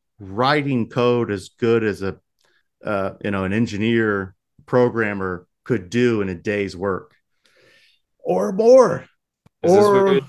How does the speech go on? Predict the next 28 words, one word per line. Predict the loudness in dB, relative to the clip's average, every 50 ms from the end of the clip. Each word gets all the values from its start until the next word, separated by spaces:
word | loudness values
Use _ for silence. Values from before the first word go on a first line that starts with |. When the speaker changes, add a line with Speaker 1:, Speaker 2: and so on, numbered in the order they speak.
| -8 _ _ _ _ _ _ -20 -20 -20 _ _ _ _ _ _ _ -18
Speaker 1:
I | -14 -10 -8 -8
don't, | -8 -8 -10 -12 -14 -14
I | -14 -12
forget | -10 -10 -10 -8 -6 -4 -4 -4 -4
what | -6 -8 -8 -4
the, | -2 -2 -2 -4 -6 -12 _ _ _ _ _ _ _
what | -4 0 0 0
it | 0 -2
was | -4 -6 -6
called, | -2 0 2 4 4 4 2 0 -4 -8 _ _ -4
and | -2 0
I'm | 0 0 0 0
assuming | -2 -4 -4 -4 -2 0 0 0 0 0 0
that | -2 -2 -4
there's | -6 -6 -6
multiple | -4 -2 0 0 0 -2 -4 -4 -2 0
out | 2 2 2 2 0 -4
there. | -8 -8 -8 -8 -10 _ _ _ _ _ _ _
So | -10 -4 -2 0 0
imagine, | 2 2 2 2 2 0 0 -2 -2 -2 -2 -4 -8 -12 -18 _ _ _ -6
like, | -2 -2 -2 -2 -4 -8 -16 _ _ _ _ _ _
you | -6 -6 -6
speak | -6 -6 -6 -4 -4 -4 -4 -6 -4
code | 0 0 2 2 2 2 0 -2 -4 -10 _ _ _ _ _ _ _ _ _ _ _ _ _ _ _ _ _ _ _ _ _ _ _ _ _ _ _ _ _ _ _ _ _ _ _ _
and | -14 -10 -6 -6
you | -4
know | -2 0 0 2 2 4
what | 2 2 0 -2